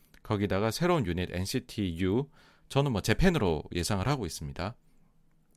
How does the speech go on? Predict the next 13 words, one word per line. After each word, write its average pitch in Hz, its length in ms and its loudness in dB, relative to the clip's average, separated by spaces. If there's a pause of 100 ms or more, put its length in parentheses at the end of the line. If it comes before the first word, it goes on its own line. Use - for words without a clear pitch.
(1160)
어, 95 540 2
뭐, 98 300 0
그 107 160 -2
정도 156 680 4
라인업만 104 580 2
해도, 113 280 0
그다음 104 260 0
웨이션비도 123 760 0
지금 82 380 -4
정규 95 280 0
앨범 80 200 0
나온다고 78 500 -6
하고, 78 360 -8